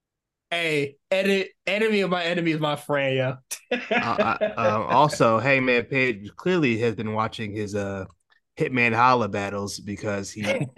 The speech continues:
Speaker 2: straight up
Speaker 1: <laughs>
Speaker 2: said, <laughs> "Your man keep talking through my, my battles.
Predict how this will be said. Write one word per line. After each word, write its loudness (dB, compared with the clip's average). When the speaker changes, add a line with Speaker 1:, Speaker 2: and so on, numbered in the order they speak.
Speaker 2:
straight 0
up 4
Speaker 1:
<laughs> -8
Speaker 2:
said, -2
<laughs> -10
"Your 0
man 8
keep -2
talking 2
through -2
my, 0
my -2
battles. -2